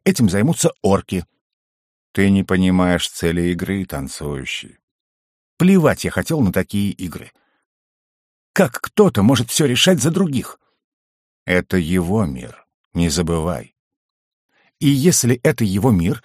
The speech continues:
то ему позволено разрушить союз темных и людей и тем самым спасти орков, возразил я, припоминая давешний сон. Орки нужны этому миру,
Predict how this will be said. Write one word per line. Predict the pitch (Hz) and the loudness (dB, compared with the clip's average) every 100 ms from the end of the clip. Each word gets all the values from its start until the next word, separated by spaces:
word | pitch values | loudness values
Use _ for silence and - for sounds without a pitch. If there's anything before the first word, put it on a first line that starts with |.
| - _ | -16 _
то | - 110 | 2 4
ему | 110 113 | 4 2
позволено | 107 85 139 120 | 0 0 0 2
разрушить | 107 98 131 127 117 | 0 -2 -4 -6 -4
союз | 107 101 | -4 -4
темных | - 117 139 - | -2 0 0 0
и | |
людей | 92 87 92 165 | -2 -2 -2 -2
и | |
тем | - 107 | 0 0
самым | - 104 135 | 2 2 2
спасти | - 101 101 113 120 | 0 -4 -2 -4 0
орков, | 240 - 110 - - - | 0 0 -6 -10 -20 0
возразил | 113 107 107 104 101 | 2 4 2 2 2
я, | 196 | 2
припоминая | 156 139 139 139 165 | 0 0 2 2 2
давешний | 139 160 147 - 170 | 2 0 0 -2 -2
сон. | - 85 - _ _ _ _ _ _ _ _ | -2 -4 -6 _ _ _ _ _ _ _ _
Орки | 87 98 101 - 101 | 0 0 0 -2 0
нужны | 98 101 85 107 98 69 | 0 0 -2 -2 -2 -4
этому | - - 73 69 | -12 -14 -12 -8
миру, | 73 71 64 80 | -8 -10 -12 -16